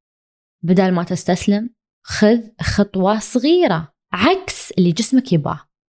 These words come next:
سو عكس اللي جسمك يباه. سو عكس اللي جسمك يباه. أرد أذكركم، وأباكم تسمعوني عدل، تبطلون أذنكم عدل، تطولون على الصوت،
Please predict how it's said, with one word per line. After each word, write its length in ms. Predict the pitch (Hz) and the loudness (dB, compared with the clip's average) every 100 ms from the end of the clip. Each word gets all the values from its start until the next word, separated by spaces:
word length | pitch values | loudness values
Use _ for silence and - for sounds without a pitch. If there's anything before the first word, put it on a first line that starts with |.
| _ | _
سو 360 | - - 262 233 | -2 0 2 2
عكس 480 | 143 240 277 - 208 | 0 -6 -4 0 2
اللي 220 | 175 170 | 2 0
جسمك 580 | 190 208 - 226 240 - - - | 0 -2 2 2 0 -4 -18 -2
يباه. 600 | 185 185 165 160 160 165 _ _ _ _ _ - | 0 2 0 0 -2 -6 _ _ _ _ _ -10
سو 500 | - 214 202 214 240 - _ - | -2 2 2 2 0 -6 _ -6
عكس 680 | 156 180 208 - - - - _ - | -2 0 0 -4 -6 -6 -12 _ -2
اللي 640 | 185 180 170 185 190 190 160 | 0 0 0 0 0 -8 -6
جسمك 720 | 180 170 - 175 175 _ _ _ _ _ - | -2 0 2 0 0 _ _ _ _ _ -2
يباه. 340 | 180 151 160 - _ _ - | 0 0 -4 -10 _ _ 0
أرد 240 | 175 - | 0 0
أذكركم، 840 | 160 160 - 240 233 - 180 262 - _ _ _ _ - | -2 -4 -2 -2 -2 0 0 -2 -8 _ _ _ _ -4
وأباكم 500 | 165 165 156 160 160 | 0 0 -2 0 -2
تسمعوني 600 | 151 - 165 156 165 160 | 0 -2 0 2 2 0
عدل، 500 | 151 180 156 190 220 | 0 -2 0 -2 -2
تبطلون 500 | - 160 156 160 160 | -2 -2 0 0 0
أذنكم 420 | 156 160 - 156 | 2 -2 0 0
عدل، 400 | 147 175 208 190 | 0 0 2 0
تطولون 520 | - 151 156 156 160 | -2 0 2 2 2
على 220 | 151 151 151 | 2 0 0
الصوت، 720 | - - 165 185 220 233 | -2 -2 0 2 2 -2